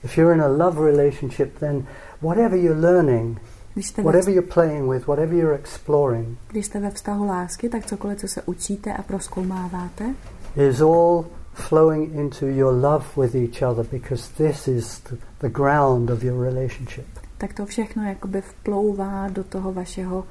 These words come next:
Speaker 2: milostného vztahu, protože láska je vlastně jakoby základnou toho vztahu.
Speaker 1: That you really love each other.
Speaker 2: To, že se opravdu milujete.
Speaker 1: The learning relationship,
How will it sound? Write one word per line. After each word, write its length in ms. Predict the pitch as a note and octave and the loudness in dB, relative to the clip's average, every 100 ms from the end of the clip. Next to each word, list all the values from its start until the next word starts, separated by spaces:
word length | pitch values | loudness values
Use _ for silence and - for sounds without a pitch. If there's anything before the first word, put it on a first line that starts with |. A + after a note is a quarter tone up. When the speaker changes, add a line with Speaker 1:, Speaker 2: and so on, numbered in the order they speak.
| - - | -16 -8
Speaker 2:
milostného 520 | G3 F#3 - F#3+ F#3+ | -6 -6 -6 -6 -6
vztahu, 400 | - - F3+ F#3+ | -8 -10 -6 -6
protože 420 | - - F#3 F#3 | -6 -8 -6 -4
láska 440 | F#3 F3+ F3 - G3 | -2 -2 -4 -8 -6
je 80 | F#3 | -6
vlastně 300 | F3+ E3+ F#3 | -6 -8 -8
jakoby 260 | F3 F3+ | -6 -6
základnou 640 | F#3 F3 E3+ F3+ E3+ E3+ E3+ | -4 -6 -6 -8 -6 -6 -8
toho 220 | E3+ E3 | -10 -10
vztahu. 320 | - - - | -12 -12 -4
Speaker 1:
That 100 | C3+ | -2
you 100 | C3 C3 | 2 2
really 320 | D3 D3+ D3+ | 4 2 2
love 280 | E3 F#3+ B2+ | 2 2 0
each 220 | A#2 - | -2 -4
other. 220 | A2+ A2+ A2 - | -8 -8 -12 -10
Speaker 2:
To, 160 | G#3+ G#3 | -4 -2
že 220 | G#3 F#3+ | -2 -4
se 140 | - - | -8 -10
opravdu 400 | - F#3+ F#3 F#3+ | -8 -8 -4 -2
milujete. 640 | F#3+ G3 F#3 E3+ - E3 E3 - - - - - - | 0 0 -2 -6 -10 -12 -12 -16 -18 -16 -14 -14 -6
Speaker 1:
The 80 | D3+ | 0
learning 460 | C3+ F#3+ A3 E3 C3+ | 6 6 6 0 0
relationship, 840 | B2+ B2+ B2+ - - - E3+ - | -2 0 -2 -6 -12 -4 -4 -6